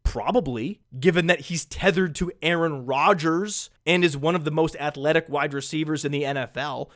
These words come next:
he'll probably have an even better game at some point in his career. But how the hell should I know? What kind of poll question is that? Why are you asking this? What is your goal of posting a poll like that?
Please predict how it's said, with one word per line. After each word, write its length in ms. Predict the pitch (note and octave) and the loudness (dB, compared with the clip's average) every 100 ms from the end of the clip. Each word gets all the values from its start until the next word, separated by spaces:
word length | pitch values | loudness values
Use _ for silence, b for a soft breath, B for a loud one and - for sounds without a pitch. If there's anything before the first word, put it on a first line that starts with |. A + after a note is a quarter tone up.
| b | b
he'll 200 | G3+ G3 | 4 4
probably 600 | - G3+ F#3 A3 F3+ E3+ | 0 0 2 2 2 2
have 180 | F#3 F3+ | 2 0
an 60 | |
even 280 | F#3 G3 F#3+ | 0 0 2
better 340 | C#3+ A3 C#4+ | 4 4 4
game 240 | F3+ D3+ C#3 | 2 0 0
at 80 | B2+ | -4
some 260 | D3+ C#3+ | -2 -4
point 240 | C3 C#3 A2 | -4 -8 -6
in 60 | |
his 180 | B2+ A#2+ | -10 -12
career. 420 | - C#3 A#2+ A2+ B B - | -8 -4 -4 -6 B B 2
But 140 | A3+ | 4
how 240 | G#3+ D4+ | 8 8
the 120 | E4 A3 | 8 4
hell 220 | G#3+ C4 | 4 2
should 220 | - E4 | -2 2
I 260 | E4 F#4+ G4+ | 4 4 4
know? 520 | D#4 E3+ B2+ A2 - _ | 2 2 0 -14 -20 _
What 120 | A#3+ | -4
kind 180 | - F#4+ | 4 6
of 140 | - - | 6 8
poll 300 | E4 A#4+ G4+ | 10 10 8
question 520 | - B3 - - F#3 | 6 6 6 -4 -2
is 160 | F#3+ | -2
that? 460 | F#3 E3+ C3+ A2+ - _ | 2 4 4 -2 -10 _
Why 260 | - G3+ E4+ | 2 8 8
are 80 | D#4 | 8
you 160 | C#4 - | -2 0
asking 560 | A3 D4+ - C4+ G#3+ E3 | 2 2 2 0 0 2
this? 260 | A#2+ - | 0 -2
What 220 | D3+ A#3 | 2 2
is 120 | C#4+ A3 | 2 -4
your 120 | A3+ | -4
goal 640 | D3+ F#3+ A#3 G#3 D3+ A#2+ | 2 8 10 10 8 -2
of 140 | D3 - | -10 0
posting 400 | A3 G#3+ - F#3 | 2 2 0 0
a 80 | D#3+ | 2
poll 640 | - G3 G3 F3 D3+ - | 4 6 6 4 0 -6
like 240 | G#2 D3 C#3 | -4 -4 -2
that? 360 | B2+ A2 - | -6 -6 -16